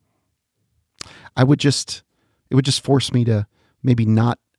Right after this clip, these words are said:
have so much entertainment in my life. We, we have so much access to entertainment. I don't know if it's healthy for us. The entertainment industry is booming. But is it really good for us? I don't think so.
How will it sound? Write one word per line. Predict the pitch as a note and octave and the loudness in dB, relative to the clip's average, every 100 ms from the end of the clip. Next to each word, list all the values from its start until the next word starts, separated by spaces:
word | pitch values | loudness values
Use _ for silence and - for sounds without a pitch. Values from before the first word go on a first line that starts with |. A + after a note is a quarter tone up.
| - | -18
have | - A#2 A#2+ | -6 -2 -2
so | - C3 A#2+ | -2 2 2
much | A2 - | 2 0
entertainment | A2 G#2+ A#2 G#2 G#2 | -2 -2 -4 -4 -4
in | - | -6
my | |
life. | - F#2+ - | -8 -8 -2
We, | C3 C#3+ - - | 0 0 -4 -2
we | D3 | 0
have | |
so | - - - D#3+ | 0 -2 0 0
much | F3 D#3+ - | 2 -2 -4
access | B2 B2+ - A#2+ | -6 -6 -6 -6
to | - | -4
entertainment. | A#2 A2+ - A2+ A2+ - _ _ _ _ _ - | -4 -4 -2 -2 -2 -6 _ _ _ _ _ -2
I | B2+ | 0
don't | D3 | 2
know | C#3 | 2
if | C#3 | 2
it's | C3+ | -2
healthy | - D3+ - | -4 -4 0
for | B3+ - A2 | 0 -2 -6
us. | - - - _ _ _ _ - | -8 -14 -18 _ _ _ _ -2
The | D#3+ | 2
entertainment | F3+ E3 F#3+ E3 | 2 2 0 0
industry | C#3 C#3+ - | 0 -2 0
is | A#2+ | -2
booming. | G#2 A#2 F#3 - - C#3 _ _ _ _ _ _ - | 0 0 0 -2 -8 -18 _ _ _ _ _ _ 0
But | C3+ | 2
is | D#3 | 2
it | G3+ | 0
really | D3+ D#3+ | -2 -2
good | A2+ B2+ D#3+ | 0 0 0
for | - G#2+ | -2 -6
us? | - - - - _ _ _ _ _ _ _ _ _ _ _ _ _ _ _ _ _ - | -6 -12 -20 -20 _ _ _ _ _ _ _ _ _ _ _ _ _ _ _ _ _ -6
I | |
don't | C3+ C#3 | -4 -2
think | C3+ | -4
so. | - - | -4 -8